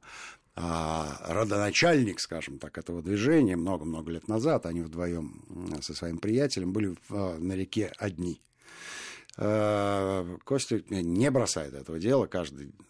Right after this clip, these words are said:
день он на водоеме, э, регулярно публикует отчеты.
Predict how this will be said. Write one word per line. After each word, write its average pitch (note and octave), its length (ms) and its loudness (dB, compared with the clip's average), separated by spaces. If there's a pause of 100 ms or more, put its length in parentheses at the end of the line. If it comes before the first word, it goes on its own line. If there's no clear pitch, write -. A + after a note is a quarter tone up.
(200)
день D#2 240 -8
он D2 140 -6
на E2+ 80 -4
водоеме, A2+ 760 6 (100)
э, F#2 320 0
регулярно F2+ 480 -2
публикует D#2+ 560 -6
отчеты. C3+ 640 0